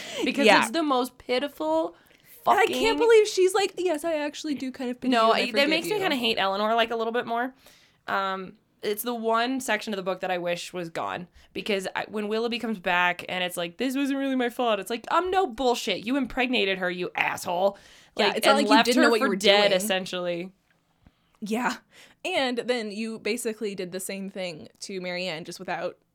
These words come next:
Speaker 2: ruining her.
Speaker 1: Yeah, just without impregnating
Speaker 2: Like, if
Speaker 1: her.
Speaker 2: you had been there longer, maybe you would have.
Speaker 1: Yeah, you fucktard.
Speaker 2: Yeah. And, and Eleanor's like, "Yes, actually, I do forgive you and pity you." I'm like, "You know what? No."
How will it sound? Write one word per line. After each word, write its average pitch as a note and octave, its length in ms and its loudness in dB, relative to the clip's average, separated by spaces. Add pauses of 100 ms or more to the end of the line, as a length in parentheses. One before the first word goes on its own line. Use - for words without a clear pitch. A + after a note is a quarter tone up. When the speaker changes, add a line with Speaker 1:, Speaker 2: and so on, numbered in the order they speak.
(380)
Speaker 2:
ruining F3+ 420 -6
her. E3+ 280 -12
Speaker 1:
Yeah, F#3+ 240 0
just F#3 160 -14
without F3+ 260 -4
impregnating E3+ 460 -8
Speaker 2:
Like, G#3+ 140 2
if G#3 100 0
Speaker 1:
her. A3 60 -6
Speaker 2:
you A#3+ 80 -4
had G#3 120 -4
been A#3+ 220 0
there A3+ 160 0
longer, F#3+ 340 -4
maybe F3+ 260 -6
you F3+ 120 -6
would F#3+ 200 -2
have. F3 400 -6
Speaker 1:
Yeah, G#3 240 0
you F3 200 -12
fucktard. E3+ 600 -10 (140)
Speaker 2:
Yeah. F3 200 -6 (100)
And, G#3+ 180 -2 (120)
and A#3 180 0
Eleanor's A3 320 0
like, A3 180 -10
"Yes, A#3 240 -6
actually, A3 380 -8
I A3 60 -6
do G#3+ 160 -6
forgive G#3+ 320 -8
you G#3+ 100 -6
and G#3 100 -6
pity G3 200 -10
you." F#3 240 -8 (400)
I'm E4 80 -10
like, E4+ 180 -8
"You E4+ 60 -6
know F4+ 100 -8
what? E4 240 -8 (220)
No." F3 520 -6